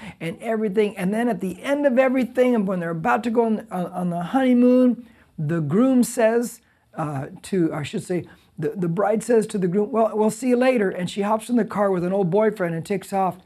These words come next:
to go live with him. Now, I don't think you've seen, I hope you've never <laughs> seen that. But if you have, that's weird. That's wrong.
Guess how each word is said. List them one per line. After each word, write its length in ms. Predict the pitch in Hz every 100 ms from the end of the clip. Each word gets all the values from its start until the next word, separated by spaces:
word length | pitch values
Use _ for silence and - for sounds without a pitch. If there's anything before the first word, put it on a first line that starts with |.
| _ _ _ _ -
to 80 | 175
go 340 | 180 185 180 -
live 180 | 175 190
with 140 | 185 185
him. 340 | 220 - - _ _ _ _ _ _ _ _ _ _ _ _ _ _ _ _ _ _ _ _ 185
Now, 260 | 180 160 -
I 120 | -
don't 120 | 285 480
think 180 | 302
you've 140 | 247 127
seen, 200 | - 202
I 80 | 147
hope 260 | 285 -
you've 140 | 262 160
never 240 | 123 110
<laughs> 0 |
seen 400 | - - - - - -
that. 260 | - - _ _ _ _ _ _ _ _ _ _ _
But 100 | -
if 120 | 302
you 120 | 196 196
have, 200 | 277 226
that's 200 | 247 185
weird. 460 | 240 220 160 82 - _ -
That's 220 | 190 -
wrong. 400 | 214 202 127 104